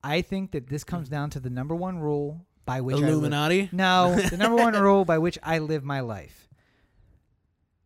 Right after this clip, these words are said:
Speaker 1: Okay, the number two rule. Number one rule is guillotines solve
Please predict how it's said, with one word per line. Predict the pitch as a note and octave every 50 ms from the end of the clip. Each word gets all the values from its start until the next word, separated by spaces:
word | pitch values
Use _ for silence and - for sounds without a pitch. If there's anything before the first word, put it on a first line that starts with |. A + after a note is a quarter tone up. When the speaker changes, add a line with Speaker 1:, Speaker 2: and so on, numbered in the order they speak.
| _ _ _ - -
Speaker 1:
Okay, | E3+ D#3+ D#3+
the | D#3 E3
number | F3 E3 E3
two | - - - - F#3 E3
rule. | D3 C3+ G#2+ F#2 A2+
Number | D#3+ G3+ G#3 G#3+
one | G3+ G3+ G3 G3 F#3+
rule | F#3 F#3 F3
is | E3 D#3 C#3+ C3
guillotines | B2+ C#3 D#3+ E3 E3 - - D#3+ D3 C#3 -
solve | - - C#3 B2+ B2 A#2